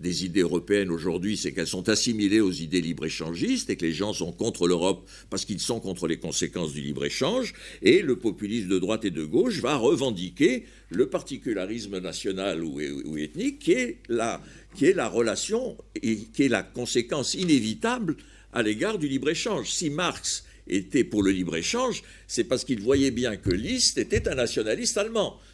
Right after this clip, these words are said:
et que Liszt protectionniste était, il voulait protéger les Allemands parce qu'il considérait que les Allemands étaient égaux ou supérieurs aux Anglais. Et que il, la phrase de Liszt, Liszt dit spécifiquement, « Si nous laissons faire le libre-échange, les Allemands sont condamnés à la philologie. »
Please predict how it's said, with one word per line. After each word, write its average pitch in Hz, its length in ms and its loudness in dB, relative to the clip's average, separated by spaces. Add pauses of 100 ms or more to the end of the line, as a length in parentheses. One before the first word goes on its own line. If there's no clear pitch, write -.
et - 120 -10
que 104 640 2
Liszt 95 520 0
protectionniste 101 800 -2
était, 151 400 4
il 90 100 -10
voulait 104 300 -2
protéger 90 500 -6
les 82 160 -6
Allemands 226 300 -8
parce - 140 -8
qu'il 92 120 -12
considérait 95 480 -2 (300)
que 110 80 4
les 98 200 4
Allemands 120 220 4
étaient 110 380 2
égaux 135 180 2
ou 180 60 2
supérieurs 135 500 0
aux 143 160 0
Anglais. 160 380 2
Et 85 60 -6
que 85 380 -2
il, 76 280 -8
la 71 220 -6
phrase 101 340 -2
de 87 80 0
Liszt, 143 400 -2
Liszt 120 260 -4
dit 101 140 -6
spécifiquement, « 95 800 -8 (260)
Si 104 140 -4
nous 117 120 -2
laissons 117 280 2
faire 104 220 2
le 98 80 2
libre-échange, 95 680 0 (280)
les 98 200 -2
Allemands 123 240 2
sont 113 200 -4
condamnés 110 400 2
à - 20 4
la 151 100 2
philologie. » 147 640 0